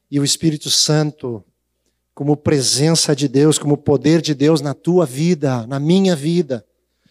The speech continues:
saia essa noite daqui como algo muito mais real do que quando chegou.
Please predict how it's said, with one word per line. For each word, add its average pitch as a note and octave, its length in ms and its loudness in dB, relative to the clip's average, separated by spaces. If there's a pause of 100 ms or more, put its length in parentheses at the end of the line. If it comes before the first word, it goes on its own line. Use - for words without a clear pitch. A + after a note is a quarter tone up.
(360)
saia F#3+ 420 0
essa F#3 240 0
noite F#3 280 2
daqui F3 400 0
como F#3 240 0
algo F#3 260 2
muito A#3+ 360 2
mais A3 340 0
real G#3 840 0 (500)
do D3 80 -8
que E3 120 -6
quando D#3+ 260 0
chegou. C3 580 -4